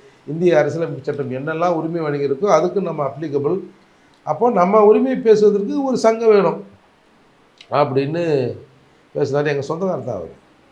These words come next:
என்ன பிரச்சனை பண்ணாரு? மிகப்பெரிய நேர்மையான அதிகாரி அவர், அப்படி இப்படின்னு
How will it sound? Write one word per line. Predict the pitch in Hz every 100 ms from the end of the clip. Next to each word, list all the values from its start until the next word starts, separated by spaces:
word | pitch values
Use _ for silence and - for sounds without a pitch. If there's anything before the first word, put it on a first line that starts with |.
| _ _ _ _ _ _ _ -
என்ன | 202
பிரச்சனை | 196 180 175 147
பண்ணாரு? | 120 104 87 90 _ _ _ _ -
மிகப்பெரிய | 147 160 160 175 185 170 147
நேர்மையான | 156 160 151 156 151
அதிகாரி | 139 135 139 135 139 143 - _ _ _ _ _
அவர், | 127 131
அப்படி | 131 135 139 135
இப்படின்னு | 131 139 147